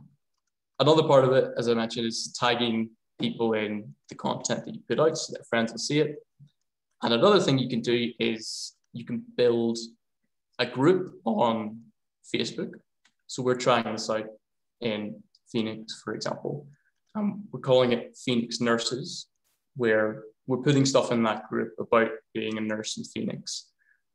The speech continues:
And the strategy of that isn't work with one of Apply Chat's clients in Phoenix. That's not what the group's called. The group's called Phoenix Nurses to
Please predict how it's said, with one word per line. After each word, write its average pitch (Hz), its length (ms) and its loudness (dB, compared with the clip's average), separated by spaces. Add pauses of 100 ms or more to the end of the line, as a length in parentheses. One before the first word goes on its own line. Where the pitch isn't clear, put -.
And 110 500 0 (760)
the - 180 -4
strategy 135 380 4
of 117 120 2
that 113 380 2
isn't 113 480 -4 (840)
work 131 260 4
with 123 160 2
one 120 140 6
of 113 260 2
Apply 117 120 -8
Chat's - 380 -4
clients 107 520 -6
in - 80 -12
Phoenix. - 680 -4
That's - 200 -8
not 110 200 -2
what 110 140 -8
the - 60 -14
group's - 300 -8
called. 123 400 0 (440)
The 120 60 -6
group's 139 320 0
called 117 420 4
Phoenix 113 320 -4
Nurses 135 500 -2
to 110 260 4